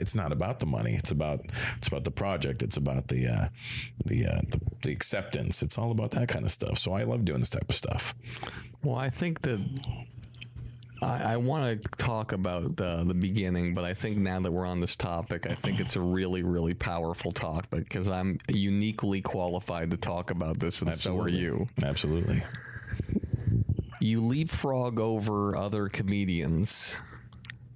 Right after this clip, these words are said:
Speaker 2: Not good for the wealth of friends and people in your corner. It's the tall poppy syndrome where
Speaker 1: Mm-hmm.
Speaker 2: you grow faster than they do and they wanna cut you down.
Speaker 1: Yeah.
Speaker 2: And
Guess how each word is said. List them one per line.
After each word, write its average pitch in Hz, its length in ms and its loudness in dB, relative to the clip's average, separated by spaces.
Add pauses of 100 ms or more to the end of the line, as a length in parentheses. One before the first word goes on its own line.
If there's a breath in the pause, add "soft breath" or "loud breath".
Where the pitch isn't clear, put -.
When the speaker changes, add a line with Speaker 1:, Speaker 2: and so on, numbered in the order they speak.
(760)
Speaker 2:
Not 139 500 2
good 120 420 2
for 110 360 0
the 101 580 4
wealth 117 580 0
of 98 120 0
friends 104 800 2
and 98 280 2
people 101 400 0
in 98 140 2
your 95 100 2
corner. 92 480 0 (240)
It's - 240 0
the 113 80 -2
tall 107 400 0
poppy 92 500 -2
syndrome 82 800 2
where 80 340 2
Speaker 1:
Mm-hmm. 85 140 4
Speaker 2:
you 104 160 2
grow 98 380 2
faster 107 580 -2
than 98 160 2
they 107 200 2
do 127 420 4 (100)
and 98 180 2
they 95 100 2
wanna 98 280 2
cut 95 300 -2
you 95 100 4
down. 87 500 2 (120)
Speaker 1:
Yeah. - 220 0 (840 loud breath)
Speaker 2:
And 98 640 2